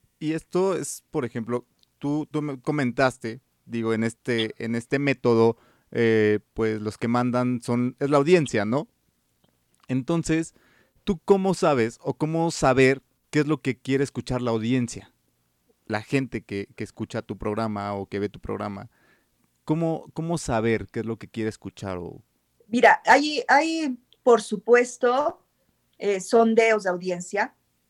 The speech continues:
Speaker 2: Tú sabes a qué público estás proyect-, para qué público está-, estás proyectado, cuál es el, el rango de edad, muchas veces si son hombres, son mujeres,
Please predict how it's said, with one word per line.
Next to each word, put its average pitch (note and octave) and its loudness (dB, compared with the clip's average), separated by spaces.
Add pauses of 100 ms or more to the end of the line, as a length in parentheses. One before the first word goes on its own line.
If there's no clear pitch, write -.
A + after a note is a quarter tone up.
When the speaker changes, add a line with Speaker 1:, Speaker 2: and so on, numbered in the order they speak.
(120)
Speaker 2:
Tú B3 -8
sabes A#3+ 4
a G#3+ -2
qué G#3 -2
público A3+ -2
estás F#3 2
proyect-, F#3 -4
para F#3+ 2
qué D#4+ -2
público C#4 -2
está-, G#3 -4 (180)
estás A3 -4
proyectado, F#3 2 (440)
cuál B3+ 8
es C4+ 2
el, G#3+ 0 (100)
el G3 -6
rango G3 0
de G3+ -4
edad, G3 2
muchas G#3+ -8
veces G3+ -6
si - -18
son F3+ -4
hombres, G#3+ 0
son F3+ -2
mujeres, G3+ 2